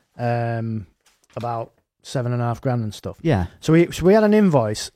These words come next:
Speaker 1: and you said, "Piston engine of a cylinder capacity exceeding three thousand."
Speaker 2: Yeah.
Speaker 1: We didn't really know what it was.
Speaker 2: No.
Speaker 1: I've just read through it properly. Basically, it's the invoice for the V A T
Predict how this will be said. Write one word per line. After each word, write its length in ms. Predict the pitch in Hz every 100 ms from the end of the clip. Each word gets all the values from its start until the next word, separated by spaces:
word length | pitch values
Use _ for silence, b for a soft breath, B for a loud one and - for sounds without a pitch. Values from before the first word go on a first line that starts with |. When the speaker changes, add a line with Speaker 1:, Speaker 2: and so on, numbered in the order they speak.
| 220
Speaker 1:
and 120 | - 139
you 140 | 147
said, 300 | 131 143 123
"Piston 400 | - 170 - 151
engine 340 | 151 151 131
of 100 | 123 117
a 40 |
cylinder 560 | - 156 143 135 127 123
capacity 600 | - 123 139 - 120 131
exceeding 420 | 117 - 127 113
three 220 | 110 123 123
thousand." 480 | 127 127 120 104 -
Speaker 2:
Yeah. 200 | 101 101 -
Speaker 1:
We 80 | 131
didn't 160 | 143 139
really 200 | 135 131
know 100 | 127
what 100 | 123
it 60 |
was. 320 | 123 131 113 -
Speaker 2:
No. 160 | 107 104
Speaker 1:
I've 80 |
just 160 | 131 139
read 200 | 147 135
through 200 | - 156
it 80 | 131
properly. 400 | - 143 - 107 b b b b
Basically, 720 | 151 185 - 170 - 127 110 -
it's 200 | - 131
the 160 | - 147
invoice 640 | 196 185 151 113 107 - -
for 100 | -
the 80 | 120
V 280 | 113 143 160
A 160 | 151 139
T 480 | - 180 147 110